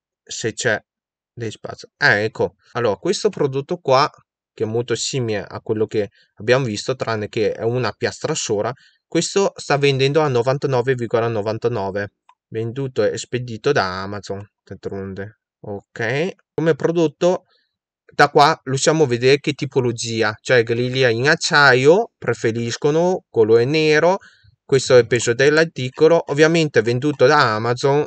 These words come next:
c'è anche questa, eh, influenza, diciamo, di Amazon, però,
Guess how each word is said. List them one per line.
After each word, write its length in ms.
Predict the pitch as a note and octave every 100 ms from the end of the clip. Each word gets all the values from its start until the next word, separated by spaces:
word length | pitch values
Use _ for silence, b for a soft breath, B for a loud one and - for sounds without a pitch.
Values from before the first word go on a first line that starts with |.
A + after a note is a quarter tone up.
| -
c'è 300 | - A2+ A2+
anche 540 | A2+ A2+ A#2 A2+ A2 -
questa, 520 | C3 C3+ - A2+ G#2 b b b _
eh, 560 | A2 A2+ A2 G#2+ G#2+ G2+
influenza, 760 | C#3 B2+ - A#2+ A2+ A2+ A2 A#2
diciamo, 380 | A2+ G#2 A2+ A2+
di 160 | A2
Amazon, 500 | G#2+ G#2 G#2 G#2 A2
però, 340 | - A3 C#3